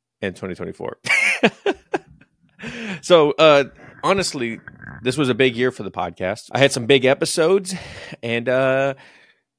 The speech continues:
let's see, where do we start it off at? Um, top five episodes.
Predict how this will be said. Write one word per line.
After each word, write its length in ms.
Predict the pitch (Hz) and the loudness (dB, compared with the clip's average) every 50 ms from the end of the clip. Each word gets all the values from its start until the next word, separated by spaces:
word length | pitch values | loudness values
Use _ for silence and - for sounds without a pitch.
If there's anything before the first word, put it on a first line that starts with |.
| _ _ _ _ _ _ _ _ _ - | _ _ _ _ _ _ _ _ _ -2
let's 160 | 131 135 135 | -2 -2 0
see, 420 | - - - 143 127 123 120 113 | -2 -4 -4 -4 -4 -4 -4 -4
where 220 | 110 - 120 139 147 | -4 -2 0 2 2
do 60 | 147 | 2
we 100 | 147 147 | 2 0
start 320 | 135 - - 147 135 127 | -2 -4 -2 -2 -2 0
it 80 | 117 107 | 0 0
off 300 | 104 98 101 98 - - | -2 -2 -2 -4 -6 -6
at? 240 | 104 92 80 - - _ - - - - | -6 -6 -6 -8 -10 _ -20 -10 -4 -2
Um, 380 | 117 110 110 107 101 104 - _ _ _ | -2 0 0 -2 -6 -8 -12 _ _ _
top 240 | - 156 160 - - | -2 -2 -2 -2 0
five 240 | - 165 151 135 117 | 0 2 2 2 2
episodes. 760 | 139 147 - - - - 95 90 90 87 - - - - | 0 -2 -2 -6 -6 -6 -6 -6 -6 -8 -10 -12 -16 -20